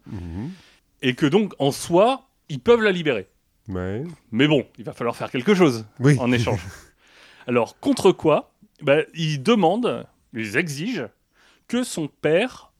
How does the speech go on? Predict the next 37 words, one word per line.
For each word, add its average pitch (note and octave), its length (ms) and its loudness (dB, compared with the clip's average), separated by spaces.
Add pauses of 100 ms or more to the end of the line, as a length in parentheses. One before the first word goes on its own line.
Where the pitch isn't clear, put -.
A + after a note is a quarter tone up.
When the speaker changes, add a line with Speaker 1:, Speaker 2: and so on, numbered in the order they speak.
Speaker 2:
nourrisse E3+ 440 4
gratuitement E3+ 680 -2
tout A3+ 240 -6
San F#3+ 120 0
Francisco E3+ 600 0
et F3+ 80 8
Oakland. A#2 380 2 (640)
Speaker 1:
Pendant G2 160 -4
combien F#2 200 -6
de F2 60 -14
temps ? F#2+ 180 -10 (340)
Speaker 2:
Bah, G#2 380 -2 (220)
pour B2+ 120 0
le C3 60 0
moment, C#3 640 2
alors, A#2 300 2 (180)
je C3+ 140 0
sais, C#3+ 280 0
j'ai C#3 220 0
pas F3+ 160 4
lu F#3+ 180 2
sur D3+ 300 0
pendant D3 300 0
combien C3+ 260 0
de C3 60 -12
temps, E3+ 200 -2
mais, C3+ 300 -2
euh, A#2+ 180 -2 (320)
Speaker 1:
Mais C3 100 2
Speaker 2:
en B2+ 40 2
Speaker 1:
ils B2+ 40 0
Speaker 2:
tout C3 140 0
cas, G3+ 100 6
Speaker 1:
exigent. A2+ 200 0 (140)
<laughs> F3+ 280 -2
Speaker 2:
ça E3 120 2
coûte, D3+ 160 -8